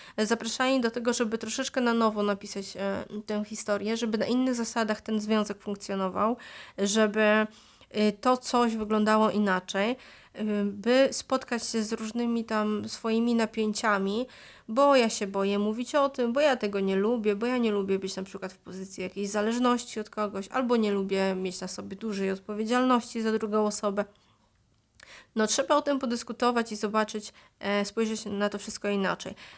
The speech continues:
E, te karty zachęcają, by podwyższyć poprzeczkę, by postarać się być lepszym dla siebie, dla partnera,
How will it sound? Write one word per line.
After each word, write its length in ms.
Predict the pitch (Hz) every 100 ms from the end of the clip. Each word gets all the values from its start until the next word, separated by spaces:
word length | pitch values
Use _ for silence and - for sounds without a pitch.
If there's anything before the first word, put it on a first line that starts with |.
| -
E, 200 | 196 208
te 120 | 208
karty 260 | 277 269 269
zachęcają, 600 | 254 233 233 233 226 220
by 120 | 247
podwyższyć 580 | 247 226 240 240 - 226
poprzeczkę, 640 | 220 214 - 226 - 208
by 100 | 208
postarać 560 | 214 - 247 240 233 -
się 100 | 220
być 220 | 220 -
lepszym 400 | 226 214 190 190
dla 120 | 185
siebie, 380 | - 269 233 214
dla 120 | 196
partnera, 640 | 196 196 - 247 220 208